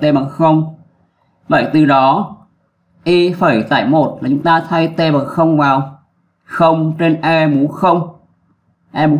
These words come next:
không bằng một, không trên một là bằng không. Vậy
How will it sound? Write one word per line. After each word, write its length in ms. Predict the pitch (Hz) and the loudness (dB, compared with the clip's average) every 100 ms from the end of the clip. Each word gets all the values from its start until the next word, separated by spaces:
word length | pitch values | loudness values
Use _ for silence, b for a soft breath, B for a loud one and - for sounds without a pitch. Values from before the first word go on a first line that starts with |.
| - | 0
không 120 | 156 | -2
bằng 180 | 143 135 | 0 0
một, 340 | 151 - - - | 0 -2 -10 -8
không 380 | 165 151 151 | -2 0 0
trên 160 | 156 147 | 0 0
một 240 | 160 - - | 0 -2 -4
là 80 | 117 | -4
bằng 160 | 120 | -4
không. 360 | 127 156 151 151 - _ _ _ _ _ _ _ _ _ _ _ _ _ _ _ _ _ | -4 -2 0 -2 -6 _ _ _ _ _ _ _ _ _ _ _ _ _ _ _ _ _
Vậy 260 | 165 160 | 0 0